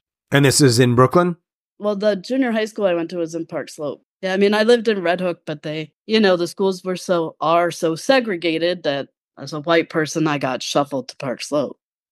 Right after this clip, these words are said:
Speaker 1: Were you already in the, um, foster system at that point?
Speaker 2: No, not yet.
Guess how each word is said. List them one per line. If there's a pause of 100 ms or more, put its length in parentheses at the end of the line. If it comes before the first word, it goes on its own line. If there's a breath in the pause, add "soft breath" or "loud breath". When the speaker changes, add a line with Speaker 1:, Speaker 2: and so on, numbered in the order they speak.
Speaker 1:
Were
you
already
in
the,
um, (260)
foster
system
at
that
point? (380)
Speaker 2:
No,
not
yet.